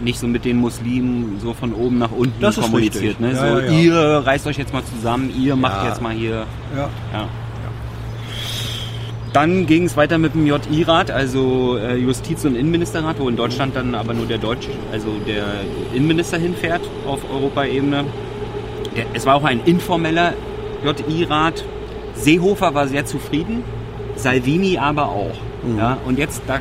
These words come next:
Speaker 1: kriegt man dann das Problem, Seehofer will ja, dass sie, äh, all-, dass quasi wer an der deutsch-österreichischen Grenze ankommt und schon mal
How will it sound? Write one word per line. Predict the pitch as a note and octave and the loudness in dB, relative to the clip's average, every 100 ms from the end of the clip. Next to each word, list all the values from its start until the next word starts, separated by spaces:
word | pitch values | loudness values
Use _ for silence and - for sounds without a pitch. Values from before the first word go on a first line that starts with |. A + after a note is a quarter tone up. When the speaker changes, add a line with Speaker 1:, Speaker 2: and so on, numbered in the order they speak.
| A#2 - | -4 -8
Speaker 1:
kriegt | - D3+ | -6 0
man | D#3+ | 2
dann | D3 D3 | 2 2
das | D3 | 0
Problem, | D3 C3+ C#3 D3+ C3 | -2 0 0 2 0
Seehofer | A2+ C3+ D#3+ E3 D#3+ | 2 2 2 0 -2
will | C3+ C#3+ | 0 0
ja, | C#3 | 0
dass | B2+ B2 | 0 -4
sie, | C3 B2 B2+ A2+ | -4 -2 -2 -4
äh, | G#2+ A2+ D#2 | -4 -4 -4
all-, | A#2+ A2+ A2 - | -4 -6 -6 -2
dass | A#2 - - - - - A2+ | -2 -2 -10 -12 -12 -8 -4
quasi | A#2+ A#2+ A2+ | -2 0 -2
wer | A2+ | -2
an | G#2 A#2 | -2 -2
der | A2+ G#2+ - - - | -2 -4 -8 -8 -2
deutsch-österreichischen | A2+ A#2 - - - - A#2+ A#2 - A#2 G#2+ A#2 - A#2 - A2+ | -2 -2 -4 -10 -8 -2 -2 -2 -6 -4 -2 -2 -4 -8 -4 -2
Grenze | G#2+ C3+ C#3+ | 0 0 0
ankommt | C#3 D#3 F3 F#3+ - - - - - - | -2 -2 -2 -2 -4 -12 -14 -14 -14 -2
und | C3 C3+ - - | 2 2 2 -10
schon | - B2+ B2 A#2 | -6 -2 0 0
mal | A2 A2 A2 | 0 -2 -2